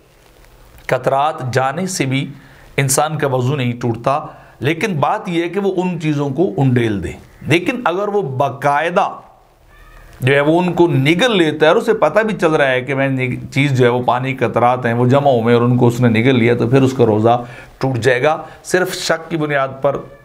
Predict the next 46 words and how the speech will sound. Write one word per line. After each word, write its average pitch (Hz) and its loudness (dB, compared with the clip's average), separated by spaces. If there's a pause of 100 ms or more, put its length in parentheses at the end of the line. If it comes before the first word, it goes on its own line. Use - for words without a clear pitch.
(220)
इंसान 131 0
का 123 0
रोज़ा 120 2
नहीं 160 0
टूटता। 147 0
इस - -4
तरह 175 0 (360)
बाज़ 147 -2
औक़ात 151 0
इंसान 143 0
गुज़र 131 2
रहा 151 2
होता 135 0
है 127 2
रास्ते 127 0
में, 135 -2 (600)
तो 131 4
धुआं 143 2
किस 160 0
जगह 151 2
से - -4
उठ 151 -2
रहा 143 4
होता 117 0
है, 123 2
तो 120 -2
अब 120 0
धुआं 143 2
भी 165 2
उसके 156 0
बाज़ 127 2
औक़ात 123 0
जो 117 -2
है 120 4
मुंह 135 -2
के 135 2
ज़रिए 120 2
से 127 0
या 113 4
नाक 113 0
के - 0
ज़रिए 117 2
से 113 -2
गुजर 107 2
जाता 101 0
है, 117 -2